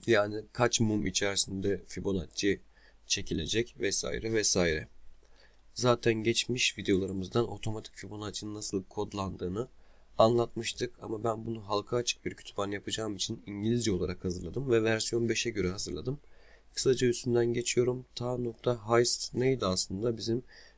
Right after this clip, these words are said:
verilen çubuk kadar önceki en yüksek değer idi. Ama artık başına T A nokta yazıyoruz versiyon beşte.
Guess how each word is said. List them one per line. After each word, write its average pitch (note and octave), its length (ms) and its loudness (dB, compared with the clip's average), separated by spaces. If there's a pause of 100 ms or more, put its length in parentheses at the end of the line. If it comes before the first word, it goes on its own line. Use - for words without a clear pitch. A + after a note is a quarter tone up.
(100)
verilen A#2+ 400 8
çubuk B2 280 -4
kadar A#2+ 280 2
önceki A2 540 -2
en A#2 120 6
yüksek G2+ 480 -6 (100)
değer E2 280 2
idi. A2 380 -2 (100)
Ama A#2 220 6
artık - 320 2
başına - 280 -4 (120)
T G#2+ 180 2
A A#2 140 8
nokta A#2+ 300 4
yazıyoruz F#2 440 0
versiyon F2+ 520 -2
beşte. - 400 -4